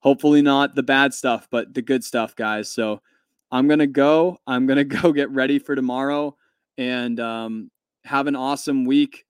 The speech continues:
Feel free to hit me up on I G at Dave Wake Up, at Dave Wake Up on TikTok. Shoot me some D Ms. Let me know what you think about this. If you hate my stuff, I guess just let me know that you hate me, and that's fine too.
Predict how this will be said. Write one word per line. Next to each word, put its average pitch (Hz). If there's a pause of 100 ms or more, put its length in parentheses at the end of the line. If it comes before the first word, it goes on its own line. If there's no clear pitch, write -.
Feel 139
free 147
to 127
hit 139
me 131
up 135 (120)
on 120
I 127
G 139
at 131
Dave 135
Wake 131
Up, 165
at 131 (360)
Dave 139
Wake 135
Up 131
on 123
TikTok. 165 (340)
Shoot 190
me 190
some 190
D 147
Ms. 160
Let 135
me 175
know 147 (400)
what 139
you 127
think 135
about 170
this. 190
If 131
you 143
hate 156
my 117
stuff, 170
I 131
guess 127
just -
let 127
me 127
know 123
that 120
you 117
hate 127
me, 165
and 123
that's 117
fine 127
too. 151